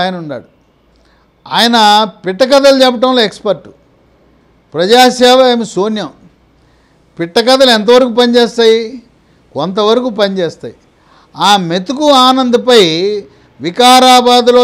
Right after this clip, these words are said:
సీనియర్ నాయకుడు, మరి ఉద్యమకారుడు, ఉద్యమకారుడైన వాణ్ణి పొగపెట్టి, సెగపెట్టి బయటకు పంపించిన డాక్టర్ చంద్రశేఖర్, వెటర్నరీ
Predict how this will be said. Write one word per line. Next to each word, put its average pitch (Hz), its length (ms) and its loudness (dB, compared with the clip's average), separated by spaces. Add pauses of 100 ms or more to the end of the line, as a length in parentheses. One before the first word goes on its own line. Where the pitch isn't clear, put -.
(100)
సీనియర్ 240 360 0 (100)
నాయకుడు, 240 520 2 (1300)
మరి 240 140 0 (140)
ఉద్యమకారుడు, 233 840 2 (1000)
ఉద్యమకారుడైన 240 1080 2
వాణ్ణి 226 340 -2 (240)
పొగపెట్టి, 220 800 0 (640)
సెగపెట్టి 226 600 2 (180)
బయటకు 214 400 0
పంపించిన 214 480 -4 (220)
డాక్టర్ 202 400 -2 (140)
చంద్రశేఖర్, 196 720 -4 (640)
వెటర్నరీ 202 640 -2